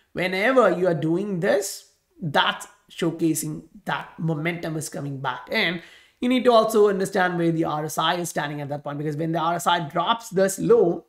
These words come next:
and then come back up, that signals you, okay, something is changing. So here, when you are looking at the pattern, yes, we've been talking about this from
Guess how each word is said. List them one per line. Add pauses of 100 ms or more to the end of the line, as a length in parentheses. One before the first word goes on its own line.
and
then
come
back
up, (340)
that
signals
you,
okay,
something
is
changing. (320)
So
here,
when
you
are
looking
at
the
pattern,
yes,
we've
been
talking
about
this
from